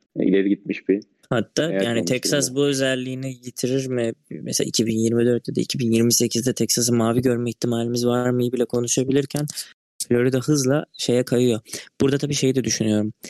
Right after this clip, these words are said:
Speaker 2: Demokrat Parti'nin içinden açıkça spektrumun sol ucunda kendini göstermekten çekinmeyen ki Amerikan siyaseti için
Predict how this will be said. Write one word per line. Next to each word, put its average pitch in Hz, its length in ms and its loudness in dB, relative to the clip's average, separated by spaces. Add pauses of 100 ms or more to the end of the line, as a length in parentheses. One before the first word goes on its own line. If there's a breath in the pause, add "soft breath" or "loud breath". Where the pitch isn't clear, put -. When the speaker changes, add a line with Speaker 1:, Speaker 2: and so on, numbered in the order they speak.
(300 loud breath)
Speaker 2:
Demokrat 123 460 0
Parti'nin 131 400 0
içinden 131 500 -2
açıkça 143 680 -4 (200)
spektrumun - 720 0
sol 143 260 2
ucunda 131 340 0
kendini 120 420 -2
göstermekten 120 680 0
çekinmeyen 120 540 0
ki - 160 -2
Amerikan 110 420 2
siyaseti 123 540 0
için 123 280 0